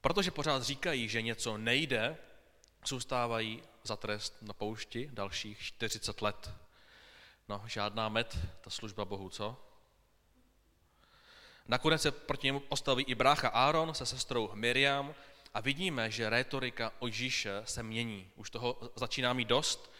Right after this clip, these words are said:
A když Bůh říká: „Vezmi si pos-,“ protože zase nějaká stížnost, zase nějaký problém, a Bůh říká: „Vezmi si posvátnou hůl a před zraky Izraelců promluvíš ke skále a vytryzně-,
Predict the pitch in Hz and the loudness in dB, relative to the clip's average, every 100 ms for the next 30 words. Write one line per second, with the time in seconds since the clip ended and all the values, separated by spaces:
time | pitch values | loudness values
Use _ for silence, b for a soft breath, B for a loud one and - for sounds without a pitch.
0 | B B B 113 - 143 156 170 156 160 | B B B -8 -4 -2 0 -2 0 4
1 | 151 151 143 - - b b b _ 131 | 6 4 2 -10 -20 b b b _ 0
2 | 131 156 156 156 143 127 - 113 110 101 | 2 2 2 0 0 -2 -2 -6 -6 -4
3 | 127 135 123 104 92 - - 139 127 120 | -2 0 0 -2 0 0 0 -2 -2 -4
4 | 117 - 107 95 104 - - - 131 123 | -4 -4 -4 -6 -10 -14 -20 0 0 2
5 | 120 117 113 117 110 117 117 - 117 110 | 2 2 -2 -10 -8 -6 -6 0 0 0
6 | B B - 156 170 202 160 143 - 156 | B B -4 -2 0 0 0 0 2 2
7 | - 127 110 127 147 107 - 117 120 165 | 2 0 0 -2 -2 -6 -8 -4 -2 0
8 | - 147 147 135 131 - 120 139 B B | 0 4 6 6 4 -2 -2 -4 B B
9 | B 131 147 175 180 - - - 113 107 | B 0 2 2 0 2 2 4 4 4
10 | 123 - 104 135 151 156 151 151 156 | 2 0 0 2 4 2 4 2 0